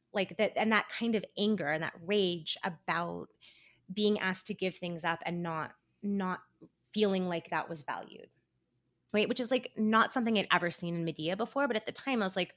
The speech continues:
<gasps> "Oh, this play is about my anger at, at <laughs> contingent job market and academia." And, you know, which, like, is literally n-, zero percent what Euripides would have intended. But, like, I think one of the things that is so cool about these, eh, that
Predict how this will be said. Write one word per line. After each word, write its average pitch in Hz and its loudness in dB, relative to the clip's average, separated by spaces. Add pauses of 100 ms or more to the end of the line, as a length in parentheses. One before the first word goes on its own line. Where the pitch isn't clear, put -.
<gasps> - -14
"Oh, 247 -2 (360)
this - 0
play 226 4
is 170 4
about 202 4
my 160 4
anger 214 8
at, 170 4
at 185 6 (360)
<laughs> 523 4
contingent 262 8
job 233 10
market 214 8
and 208 6
academia." 208 2
And, 220 -2 (560)
you 339 12
know, 262 12
which, 294 8
like, 285 10
is 247 8
literally 226 10
n-, 202 2
zero 208 4
percent 175 2
what 180 0
Euripides 180 0
would 196 -6
have - -4
intended. 269 0
But, - -4
like, 233 0
I 262 4
think 233 -6 (440)
one 233 4
of 226 2
the 233 2
things 202 0
that 190 0
is 185 -2
so 180 2
cool 381 2
about 214 4
these, - -4
eh, 214 2
that 208 4